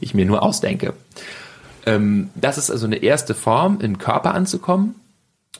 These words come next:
Dann kann ich das Ganze auch noch in Bewegung machen. Das ist so eine Art achtsames Yoga, also ganz einfache Bewegungen,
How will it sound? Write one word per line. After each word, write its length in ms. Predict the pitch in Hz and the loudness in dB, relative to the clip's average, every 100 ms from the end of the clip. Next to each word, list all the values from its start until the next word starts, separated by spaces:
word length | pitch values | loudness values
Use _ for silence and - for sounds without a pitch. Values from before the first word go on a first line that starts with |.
| - | -4
Dann 140 | 135 | -2
kann 120 | 127 135 | 0 -2
ich 80 | |
das 160 | 127 - | -2 -2
Ganze 340 | - - 120 113 | 0 0 0 0
auch 80 | |
noch 120 | 113 113 | 0 -2
in 100 | 104 | -2
Bewegung 500 | 92 92 104 185 196 | -2 2 2 2 2
machen. 300 | 190 220 196 | 0 0 -4
Das 120 | - | -4
ist 80 | - | -4
so 80 | |
eine 180 | 98 92 | -4 -2
Art 240 | 107 98 - | 0 -2 -2
achtsames 540 | 107 - - 98 92 | -4 -2 -2 0 -2
Yoga, 480 | 98 95 120 160 185 | 0 2 2 2 0
also 240 | 175 131 | -2 -6
ganz 220 | 127 98 - | -6 -6 -6
einfache 500 | 117 107 113 107 101 | -2 -2 0 -2 -2
Bewegungen, 1040 | 101 92 110 143 147 147 147 147 147 147 | -2 0 2 2 2 2 2 -2 -2 -4